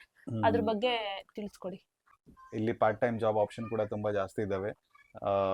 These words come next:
Speaker 1: ಪಾರ್ಟ್ ಟೈಮ್ ನಾವ್ ಕೆಲ್ಸ ಮಾಡಿ ನಾವು ನಮ್ ಮೇನ್ ಜಾಬ್ ಕೂಡ ಹೋಗ್ಬೋದು. So ಎರಡ್ ಜಾಬ್‌ನು ನಾವ್ ಕಂಟಿನ್ಯೂ ಮಾಡ್ಬೋದು ಒಂದ್ ದಿನದಲ್ಲಿ. ಆ, ನಾವ್ ಈಗ ಪಾರ್ಟ್ ಟೈಮ್ ಕೆಲ್ಸಗಳ ಕಡೆ ಬಂದ್ರೆ,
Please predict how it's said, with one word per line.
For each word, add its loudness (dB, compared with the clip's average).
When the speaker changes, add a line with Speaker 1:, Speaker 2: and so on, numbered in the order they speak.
Speaker 1:
ಪಾರ್ಟ್ 4
ಟೈಮ್ 0
ನಾವ್ -2
ಕೆಲ್ಸ -2
ಮಾಡಿ -2
ನಾವು -4
ನಮ್ -8
ಮೇನ್ -10
ಜಾಬ್ -2
ಕೂಡ -4
ಹೋಗ್ಬೋದು. -2
So 4
ಎರಡ್ 2
ಜಾಬ್‌ನು 0
ನಾವ್ -2
ಕಂಟಿನ್ಯೂ -4
ಮಾಡ್ಬೋದು -4
ಒಂದ್ -8
ದಿನದಲ್ಲಿ. -8
ಆ, 0
ನಾವ್ 0
ಈಗ 0
ಪಾರ್ಟ್ 0
ಟೈಮ್ 0
ಕೆಲ್ಸಗಳ -2
ಕಡೆ 0
ಬಂದ್ರೆ, -2